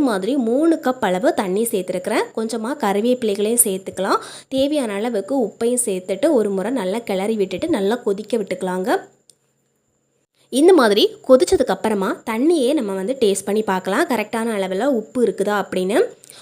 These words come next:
உப்பு கரெக்டான அளவு தான் இருக்குது அப்படின்னா நம்ம ஏற்கனவே ஊற போட்டிருக்கக்கூடிய அந்த அரிசியும் பருப்பும் அப்படியே சேர்த்துக்கலாம். இது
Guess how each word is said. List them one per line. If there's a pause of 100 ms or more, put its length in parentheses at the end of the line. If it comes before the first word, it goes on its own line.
(140)
உப்பு (100)
கரெக்டான
அளவு
தான்
இருக்குது (120)
அப்படின்னா (160)
நம்ம (140)
ஏற்கனவே (360)
ஊற (120)
போட்டிருக்கக்கூடிய
அந்த
அரிசியும்
பருப்பும்
அப்படியே (100)
சேர்த்துக்கலாம். (340)
இது